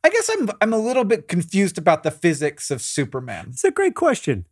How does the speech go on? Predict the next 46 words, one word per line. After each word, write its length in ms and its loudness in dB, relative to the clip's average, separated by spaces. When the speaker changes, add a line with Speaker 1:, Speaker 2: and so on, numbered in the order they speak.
Speaker 2:
How 300 2
would 440 -2
you 80 0
turn? 520 0
Speaker 1:
How 140 4
would, 220 -2
how 180 -2
do 80 -4
you 80 0
turn? 560 -6
Speaker 2:
Maybe, 680 2
maybe 340 2
you 120 2
turn 300 2
by 160 2
thinking. 500 -2
Speaker 1:
I 40 -6
think 220 -4
that 140 -8
that's 220 -4
the 100 -4
main, 280 -4
the 80 -4
main 240 -2
way. 320 -8
Speaker 2:
Or 540 4
maybe 520 2
it's 140 -2
like 140 2
a 60 0
segue 840 0
and 160 4
you 100 4
just 420 -2
slightly 440 2
reposition 680 2
your 160 4
weight 280 2
Speaker 1:
Right. 140 -2
Speaker 2:
and 80 2
you're 140 2
like, 280 0
"Now 220 4
I'm 140 0
going 340 2
west." 560 0